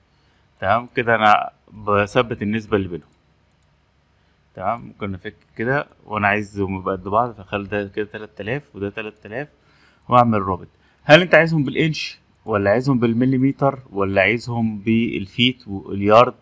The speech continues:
حسب وحدة القياس اللي أنت عايز تقيس بيها. الكواليتي حسب بقى أنت عايز تخلي linear ولا cubic، ولا شوف إيه الحاجة اللي أنت عايزها وتقول له scale،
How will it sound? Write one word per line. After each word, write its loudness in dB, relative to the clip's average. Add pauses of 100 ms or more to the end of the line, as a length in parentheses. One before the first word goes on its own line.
(680)
حسب 0
وحدة -2
القياس -2
اللي -6
أنت -8
عايز 0 (180)
تقيس -8
بيها. -10 (1040)
الكواليتي 0 (760)
حسب -14
بقى 0
أنت -4
عايز -2
تخلي -4
linear 0
ولا -4
cubic، -10
ولا -4 (540)
شوف -8
إيه -2
الحاجة -4
اللي -6
أنت -6 (120)
عايزها -4
وتقول -8
له -4
scale، -4